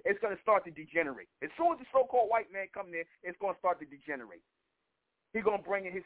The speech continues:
so-called values or his system or his so-called belief system.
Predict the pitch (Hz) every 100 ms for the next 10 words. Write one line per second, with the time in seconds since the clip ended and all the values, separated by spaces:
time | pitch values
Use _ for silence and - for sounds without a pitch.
0 | - 202 - 196 180 - 160 175 156 151
1 | 143 147 147 170 _ _ _ - 180 175
2 | - - 151 185 - 185 180 - 175 -
3 | 214 202 190 - - 147 -